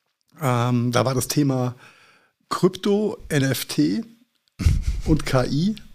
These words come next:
waren mit die meisten Buzzwords, die ich in diesen Gesprächen gefunden hab. Und wenn sich da drei, drei junge, ähm,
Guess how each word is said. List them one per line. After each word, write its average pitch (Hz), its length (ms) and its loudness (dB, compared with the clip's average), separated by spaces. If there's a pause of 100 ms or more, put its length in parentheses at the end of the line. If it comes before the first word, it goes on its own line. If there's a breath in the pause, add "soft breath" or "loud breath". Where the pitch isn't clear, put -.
(1000 loud breath)
waren 135 260 0
mit 156 160 0
die 156 60 4
meisten 135 360 2
Buzzwords, 139 540 0
die 143 80 2
ich 127 80 0
in 131 80 2
diesen 127 180 0
Gesprächen 131 440 0
gefunden 131 360 -2
hab. 110 160 2
Und 113 60 2
wenn 113 120 2
sich 117 120 -2
da 117 180 0
drei, 120 440 0
drei 117 200 0
junge, 123 360 0 (440 loud breath)
ähm, 113 1200 2